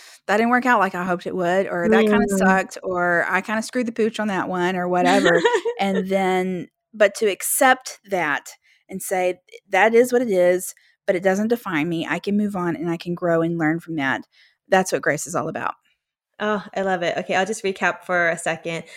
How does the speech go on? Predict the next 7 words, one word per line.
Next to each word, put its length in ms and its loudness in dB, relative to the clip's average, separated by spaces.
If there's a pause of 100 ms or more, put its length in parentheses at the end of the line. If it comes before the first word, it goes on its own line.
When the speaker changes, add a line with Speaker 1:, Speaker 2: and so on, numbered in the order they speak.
(140)
Speaker 2:
Number 260 2
one, 460 2 (120)
small 760 2
boundaries, 760 0
which 200 -10
we 140 -2
talked 400 -4